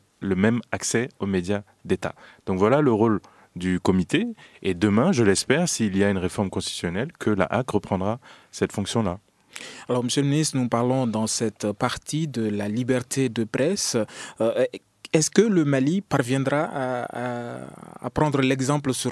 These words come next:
Speaker 2: certains pays comme, euh, la France, même si nous sommes loin de ce pays ? Euh, on se rappelle le dernier hic de la présidence, c'était, euh, les affaires de cœur du président, euh, Hollande.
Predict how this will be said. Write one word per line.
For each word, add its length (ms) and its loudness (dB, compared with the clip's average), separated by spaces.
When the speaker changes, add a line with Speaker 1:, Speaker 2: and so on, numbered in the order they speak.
Speaker 2:
certains 440 0
pays 480 2
comme, 320 0
euh, 460 -2
la 220 0
France, 440 0
même 400 2
si 200 0
nous 160 0
sommes 260 0
loin 320 2
de 160 -2
ce 160 -6
pays ? 400 2
Euh, 180 2
on 120 -2
se 100 -2
rappelle 380 2
le 220 0
dernier 340 0
hic 380 -4
de 160 -2
la 160 0
présidence, 480 0
c'était, 520 0
euh, 540 -4
les 220 -4
affaires 380 0
de 120 -2
cœur 380 0
du 160 -6
président, 480 0
euh, 520 -6
Hollande. 460 2